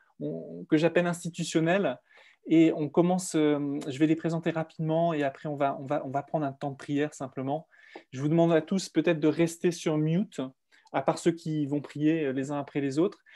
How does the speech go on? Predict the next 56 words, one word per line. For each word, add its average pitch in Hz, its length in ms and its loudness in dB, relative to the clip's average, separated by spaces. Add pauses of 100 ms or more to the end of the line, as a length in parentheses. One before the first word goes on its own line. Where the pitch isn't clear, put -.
(220)
Puis 175 220 0
après 175 340 0
qu'on 180 220 0
ait 180 100 4
les 170 220 8
parrains 175 400 0
institutionnels 180 540 -2
qui 170 160 4
représentent 185 640 4
les 165 160 4
églises, 165 380 0
parce - 280 -18
que 185 60 2
ce, - 120 -2
que, 220 200 4
ce 220 100 4
projet, 208 260 6
on 226 60 6
ne 208 40 6
l'a 190 80 6
pas 185 120 4
dit, 190 180 0
j'ai 170 80 2
oublié 170 180 4
de 170 60 0
le 175 60 2
dire 175 160 0
dans 170 60 -2
la 160 80 0
vision, 170 220 0
mais 180 100 -2
c'est 165 140 -4
un 160 60 -2
projet 170 340 0
de 151 200 0
représentation 165 840 0 (380)
qui 170 120 0
était 190 340 2
extrêmement 196 460 2
vrai 180 220 2
avec 156 200 2
la 165 80 4
bénédiction 160 640 2
France, - 460 -2
le 147 100 0
premier 160 240 -2
chant, 202 240 -4
puisque - 260 -8
c'était 160 400 0
tiré 165 320 2
de 147 140 -2
Nombre 147 320 0
six. - 420 -6
Vous 139 80 -12
connaissez 151 480 -2
peut-être 160 640 2